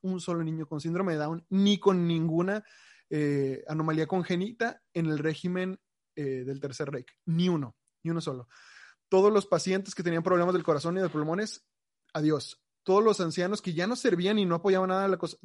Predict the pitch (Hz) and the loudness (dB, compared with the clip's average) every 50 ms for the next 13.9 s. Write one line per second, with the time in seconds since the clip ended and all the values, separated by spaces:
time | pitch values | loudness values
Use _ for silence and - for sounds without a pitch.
0 | - _ - 180 180 185 - - - 156 156 156 170 160 147 - - - _ _ | -6 _ 0 2 2 0 -2 -4 -6 -4 -2 0 0 0 -2 -4 -8 -18 _ _
1 | _ _ _ _ _ _ _ _ _ _ _ _ - 180 190 - - 311 302 311 | _ _ _ _ _ _ _ _ _ _ _ _ -2 -2 0 0 0 0 0 2
2 | 294 - - _ _ - 180 165 170 - - 294 277 196 - - 180 165 165 170 | 0 -4 -6 _ _ -6 -6 -6 -6 -6 -6 -4 -4 -2 -2 0 2 2 2 2
3 | - 160 156 170 175 170 - - 220 226 220 196 165 143 - _ _ _ _ _ | 0 0 0 0 -2 -2 0 2 2 2 2 2 -2 -4 -8 _ _ _ _ _
4 | - 175 165 160 151 143 165 156 151 156 151 226 208 - - 185 165 160 147 - | -4 0 0 0 2 0 -2 -4 -4 -4 -4 -4 -4 -4 -4 -4 -4 -4 -4 -4
5 | 165 160 156 156 156 160 165 190 240 277 - _ - - - - _ - 180 175 | -2 -2 -2 -2 -2 -2 0 -2 -2 -2 -6 _ -20 -20 -20 -10 _ -2 -2 0
6 | - 190 170 - 185 175 - - 320 320 311 294 285 311 311 220 196 190 208 240 | 2 2 2 2 2 0 2 0 0 2 2 2 2 2 2 4 4 6 6 6
7 | 269 247 190 156 - - _ 196 160 156 156 156 147 143 151 151 160 180 208 240 | 4 4 2 0 -2 -6 _ -10 -6 -4 -2 -2 -2 -2 -2 -2 -2 -2 -4 -6
8 | 254 - 320 285 233 - 180 151 143 - - 160 151 196 196 165 139 165 190 254 | -8 -8 -10 -10 -6 -6 -6 -6 -6 -6 -4 0 2 2 2 2 2 0 0 2
9 | 277 214 170 156 156 143 165 151 147 143 - 175 180 185 165 165 - 220 262 254 | 2 0 0 -2 -2 -4 -4 -6 -6 -6 -4 -2 -2 -2 -2 -4 -6 -6 -8 -8
10 | 190 - 170 - - - 202 190 190 233 254 247 - 233 185 - 160 147 143 139 | -8 -12 -14 -14 -6 -2 -2 -2 -2 -2 -4 -6 -6 -6 -6 -6 -8 -8 -8 -10
11 | 143 - - - - - - - - - 262 269 254 - 240 233 247 233 - - | -12 -16 -20 -20 -20 -20 -20 -14 -8 -6 -6 -4 -4 -2 -2 -4 -4 -4 -6 -8
12 | 233 233 - 208 196 185 180 175 - _ 180 180 208 254 240 208 190 247 220 185 | -8 -6 -4 -2 0 0 -2 -4 -6 _ 2 4 6 6 4 4 2 2 0 0
13 | 165 165 175 170 185 170 160 143 - 143 139 139 180 208 160 - - - | 0 -2 -2 -2 -2 -2 -2 -4 -6 -6 -4 -2 0 0 0 -2 -6 -14